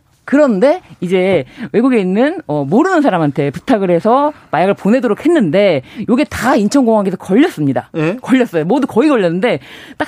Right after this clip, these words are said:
Speaker 1: 한 가지가 이제, 어, 안 걸린 게 대마 오 그램, 오 그램이
Speaker 2: 예?
Speaker 1: 안 걸려서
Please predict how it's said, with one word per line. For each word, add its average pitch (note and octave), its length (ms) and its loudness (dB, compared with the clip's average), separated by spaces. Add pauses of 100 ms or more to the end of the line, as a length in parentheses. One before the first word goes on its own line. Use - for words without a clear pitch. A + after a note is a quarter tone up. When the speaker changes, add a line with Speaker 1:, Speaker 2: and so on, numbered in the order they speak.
Speaker 1:
한 G#4+ 140 0
가지가 D4+ 540 0
이제, D3+ 180 0 (320)
어, D3+ 160 -2
안 A#3 160 0
걸린 B3+ 320 2
게 F3 320 0
대마 A3 320 2
오 F3+ 220 0
그램, F3 400 0
오 F3 80 -4
그램이 G#3 240 0
Speaker 2:
예? G#3 60 -4 (240)
Speaker 1:
안 F3 140 -2
걸려서 G#3+ 440 0